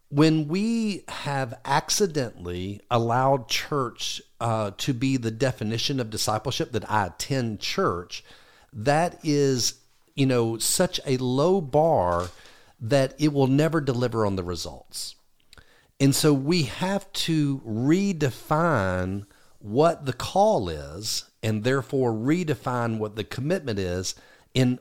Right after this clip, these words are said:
order for Christianity to truly deliver on the results. Because otherwise, we are gonna be dissatisfied all along.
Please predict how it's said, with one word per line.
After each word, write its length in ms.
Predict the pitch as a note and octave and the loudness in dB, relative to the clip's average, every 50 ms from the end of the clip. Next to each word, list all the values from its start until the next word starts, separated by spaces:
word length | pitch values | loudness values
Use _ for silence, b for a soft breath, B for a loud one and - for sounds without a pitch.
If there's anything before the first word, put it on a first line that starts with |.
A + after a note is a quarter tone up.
| - | -2
order 320 | - D3+ D#3+ F#3+ E3+ E3 C3+ | 0 2 2 4 2 2 -2
for 200 | - - C3 A#2 | -4 -6 -8 -8
Christianity 680 | - - - C3 - - - B2 A#2 B2 C3 B2+ A2+ | -6 -6 -6 -4 -4 -4 -4 -4 -4 -2 -2 -2 -4
to 120 | G2 G2+ F#2+ | -4 -6 -6
truly 640 | - - - - - D3 D#3+ F3+ F#3 E3 C#3+ C3 A2+ | -4 -4 -4 -4 -2 -2 0 2 2 2 0 0 -4
deliver 840 | G2+ G2+ G#2+ G2 G#2 A2+ C#3 D#3+ D#3 A#2 G2+ F#2+ F#2+ G2 F#2+ - _ - | -4 -4 -4 -2 -2 0 0 0 0 -2 -2 -2 -2 -4 -4 -8 _ -8
on 380 | - A#2+ C3+ C#3 C#3 C3+ B2+ A2+ | -4 -2 0 0 0 0 -2 -2
the 80 | G#2+ | -4
results. 840 | F#2 F#2+ G2+ F#2+ F2+ G#2+ C3+ C#3+ A#2+ - - - _ - - - - B B B B B B B B B B | -4 -4 -4 -4 -2 -2 -4 -4 -4 -6 -10 -16 _ -12 -10 -10 -10 B B B B B B B B B B
Because 640 | - B2 A#2+ - C#3+ D3 D3 D3 D3 B2+ - - - - - | -4 -4 -2 -2 -2 0 0 0 0 0 -2 -4 -4 -6 -2
otherwise, 880 | - F3 G3+ G3 A3+ G#3 D#3 B2 G#2+ G2 G2 G#2 G#2 A2 A2+ G#2 - - - | 2 2 4 4 2 0 0 0 0 0 0 0 0 -2 -2 -4 -6 -10 -10
we 320 | B2 A2 A#2+ D3 F3+ G3+ G3 | -12 -8 -4 -2 0 0 0
are 80 | F3+ | -2
gonna 180 | D#3+ D#3 C#3+ C3+ | -2 -2 -2 -2
be 140 | A#2 C#3+ C3 | -2 -4 -6
dissatisfied 1000 | A2+ A#2 B2+ A2+ - - - D3+ C#3 D#3 E3 D3 - - - A2+ G2+ G2+ G2 G2+ - - _ _ _ | -6 -4 -2 0 0 0 0 0 -4 -6 -6 -8 -8 -6 -6 -6 -4 -4 -6 -6 -10 -14 _ _ _
all 260 | - A#2 B2+ B2+ A2 | 0 2 2 4 2
along. 440 | G#2+ G2+ F#2+ E2+ D#2+ C#2+ C#2 C#2+ - | 2 -2 -2 -4 -6 -8 -12 -16 -20